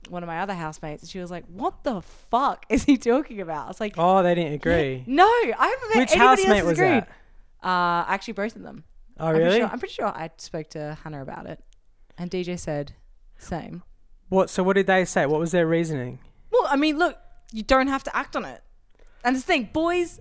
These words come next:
Speaker 1: are not fucking animals. Like, you play it off like boys are animals
Speaker 2: No,
Speaker 1: and they
Speaker 2: no,
Speaker 1: can't
Speaker 2: no.
Speaker 1: control their
Speaker 2: I, no,
Speaker 1: urges.
Speaker 2: this is why, how you try to twist it. It's just that, it's not that boys are animals. It's just that, um, w-,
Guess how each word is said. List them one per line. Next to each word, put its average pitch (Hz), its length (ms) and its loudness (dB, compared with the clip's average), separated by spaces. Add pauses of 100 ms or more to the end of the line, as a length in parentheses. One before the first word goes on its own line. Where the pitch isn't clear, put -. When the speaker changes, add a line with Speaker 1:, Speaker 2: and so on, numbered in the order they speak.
(140)
Speaker 1:
are 320 80 2
not 339 300 -2
fucking 320 360 -2
animals. 277 380 -2
Like, 247 140 -10
you 302 60 -6
play 330 180 2
it 349 40 4
off 359 120 2
like 370 160 -2
boys 320 240 2
are 320 120 2
animals 262 260 -2
Speaker 2:
No, 233 80 6
Speaker 1:
and 262 80 8
they - 20 6
Speaker 2:
no, 285 40 6
Speaker 1:
can't 302 100 6
Speaker 2:
no. 277 180 8
Speaker 1:
control 285 280 6
their 269 160 4
Speaker 2:
I, 285 40 6
no, 339 160 6
Speaker 1:
urges. 202 180 4
Speaker 2:
this 294 200 0
is 330 100 -2
why, 359 260 2
how 247 120 0
you 269 140 0
try 233 260 0
to - 60 -6
twist - 340 -6
it. 139 200 -6 (480)
It's 247 180 -4
just 294 200 -2
that, 262 220 2
it's - 200 -10
not 302 140 4
that 311 140 4
boys 247 200 2
are 214 40 2
animals. 185 440 0
It's 170 160 -10
just 220 200 -6
that, 190 340 0 (800)
um, 165 540 4 (680)
w-, 190 240 -12